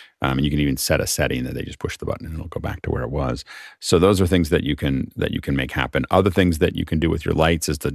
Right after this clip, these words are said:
attach them to a, a, a central, these lights take so much, dr-, so little draw that you can get one of those little, um, uh,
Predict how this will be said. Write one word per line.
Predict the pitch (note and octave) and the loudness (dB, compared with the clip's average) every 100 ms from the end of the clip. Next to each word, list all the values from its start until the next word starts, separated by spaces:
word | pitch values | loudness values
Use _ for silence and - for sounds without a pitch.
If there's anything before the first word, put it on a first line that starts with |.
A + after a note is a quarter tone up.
| - | -4
attach | D2+ D#2+ D2 | -2 -2 -2
them | - C#2+ | -2 0
to | D#2+ C#2 | 2 2
a, | C2+ C2 - | 2 -2 -6
a, | - C#2 - | -6 -4 -4
a | |
central, | - - D#2 - D2+ C2+ | -4 -2 -2 2 2 2
these | - F2+ F#2+ G2 | 0 -2 2 2
lights | F2+ F2 | 4 2
take | - D#2 | 2 -2
so | - D#2+ | 0 -2
much, | D2+ | -2
dr-, | - - - | -4 -6 -6
so | - G#2+ | 0 2
little | F#2 F2+ | 4 4
draw | D#2+ D2 D2 C#2 D2+ G2 - - - _ - | 0 -2 -2 0 0 -2 -6 -20 -20 _ -4
that | D2 | 0
you | E2 | 0
can | D#2+ | 2
get | D#2 B1 | 0 2
one | D#2 | 0
of | |
those | D2 C2+ | 0 0
little, | D2+ C#2+ C2+ C2+ | 2 2 0 -2
um, | B1+ C2 B1 A#2 A#2 - _ - _ - | -4 -4 -4 -6 -10 -16 _ -20 _ -10
uh, | C3 C2 A1 A1 | -8 -6 -8 -10